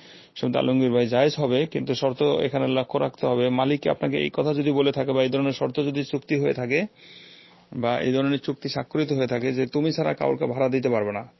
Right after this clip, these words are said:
তোমার, তুমি যদি দোকান না চালাও বা তুমি যদি ভাড়া না চালাও, তাহলে আমার কাছে আবার ফেরত দিয়ে দিতে হবে। এই ধরনের শর্ত যদি, চুক্তি যদি লিখিত হয়ে থাকে, তখন আপনি, আহ, চুক্তির উপরে থাকতে হবে। কারণ আল্লাহ রাসূলের হাদিস হলো, "আল মুমিন আলা শারতিহি", মুমিন শর্তের উপরে থাকতে হবে।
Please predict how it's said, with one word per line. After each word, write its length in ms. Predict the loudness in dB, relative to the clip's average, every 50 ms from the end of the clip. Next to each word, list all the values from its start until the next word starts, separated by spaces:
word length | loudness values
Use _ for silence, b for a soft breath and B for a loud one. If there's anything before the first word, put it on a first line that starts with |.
| b b b b b b b b
তোমার, 300 | -4 -2 0 0 0 -2
তুমি 260 | -2 -2 -2 -2 0 0
যদি 180 | 0 -2 -2
দোকান 340 | -2 -2 -2 -2 -2 -2 0
না 200 | 0 0 0 0
চালাও 280 | 0 0 0 0 0 2
বা 220 | 2 0 0 0
তুমি 200 | -2 -4 -4 -4
যদি 140 | -4 -4 -4
ভাড়া 200 | -2 -2 -2 0
না 120 | 0 0
চালাও, 240 | 0 0 0 0 0
তাহলে 180 | 0 -2 -2 0
আমার 180 | 0 -2 0
কাছে 440 | -2 -2 0 0 0 0 0 -2 -4 -4 -4
আবার 180 | -2 0 0 0 -2
ফেরত 180 | -2 -2 -2 0
দিয়ে 140 | 0 0 0
দিতে 140 | 0 0
হবে। 260 | -2 0 0 0 -2 -2 -4 _ _ B B B B B B B B -4
এই 120 | -2 0
ধরনের 300 | 2 2 2 2 2 0
শর্ত 340 | 0 0 -2 -2 -2 -2 -2
যদি, 260 | -2 0 0 -2 -2
চুক্তি 340 | -2 -2 -4 -4 -2 -2 -2
যদি 180 | 0 0 0
লিখিত 320 | 0 -2 -2 -2 -2 -2 0
হয়ে 160 | 0 0 0
থাকে, 240 | -2 -2 -2 -2 -2
তখন 320 | -2 -2 -4 -2 -2 -2
আপনি, 380 | -2 -2 -2 -4 -4 -4 -4 -6 -8 -12 _ _ b b b b b b b b
আহ, 420 | b -4 -4 -2 -2 -2 -2 -4 -4
চুক্তির 380 | -4 -4 -6 -4 -2 0 0
উপরে 160 | 2 2 0
থাকতে 300 | 0 -2 -4 -4 -2 -2
হবে। 180 | -2 -2 -2 -2
কারণ 200 | -2 -2 -2 -2
আল্লাহ 220 | 0 0 0 0
রাসূলের 340 | 0 0 0 0 0 2 0
হাদিস 300 | 0 -2 -2 -2 -2 0
হলো, 120 | 0 0 0
"আল 100 | 0 0
মুমিন 320 | 0 -2 -2 -2 -2 -2
আলা 180 | 0 -2 -2 -2
শারতিহি", 480 | -2 -2 -4 -4 -4 -6 -6 -6 -4
মুমিন 340 | -4 -2 -2 -2 -2 -2 -4
শর্তের 400 | -4 -4 -4 -4 -2 -2 -2 -2
উপরে 160 | -2 -2 -4
থাকতে 300 | -4 -4 -6 -4 -2 -2
হবে। 160 | -2 -2 -4